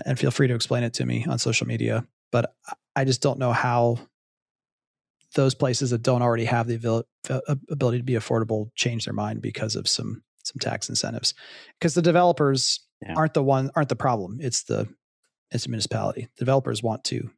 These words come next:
Speaker 1: sell anything they can.
Speaker 2: Yeah. They, if they could lower the lot size, like, sure, like, we'll go down to something, but yeah, this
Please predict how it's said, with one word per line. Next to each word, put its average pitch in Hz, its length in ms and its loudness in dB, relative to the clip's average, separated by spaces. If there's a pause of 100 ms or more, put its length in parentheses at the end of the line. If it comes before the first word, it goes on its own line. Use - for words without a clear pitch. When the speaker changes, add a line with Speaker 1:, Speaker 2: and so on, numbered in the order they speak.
(120)
Speaker 1:
sell 110 280 2
anything 110 440 -4
they 101 100 -8
can. 104 280 -8 (100)
Speaker 2:
Yeah. 90 220 0 (440)
They, 87 260 -2 (120)
if - 120 -6
they 101 100 4
could 101 120 -2
lower 92 160 6
the 87 80 4
lot 85 200 4
size, 80 400 -2
like, 78 180 -4 (300)
sure, - 320 2 (100)
like, 78 180 -8
we'll 92 100 -2
go 78 100 -4
down 78 160 -4
to 73 120 -6
something, - 280 -8
but 76 200 0 (1120)
yeah, 80 200 -4 (140)
this - 160 -10